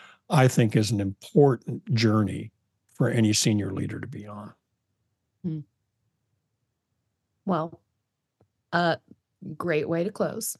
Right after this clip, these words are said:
Speaker 2: I think. Um, if you enjoyed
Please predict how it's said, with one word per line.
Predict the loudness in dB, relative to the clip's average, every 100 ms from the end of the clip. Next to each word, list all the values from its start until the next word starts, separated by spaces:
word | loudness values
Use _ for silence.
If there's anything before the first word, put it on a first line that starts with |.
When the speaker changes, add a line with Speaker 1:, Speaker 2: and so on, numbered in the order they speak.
| -12
Speaker 2:
I | -10 -6
think. | -6 -6 -10 -20 _ 0
Um, | 2 2 2 0 -4 -2
if | -2 0
you | 0 2 0
enjoyed | 2 0 2 4 4 4 2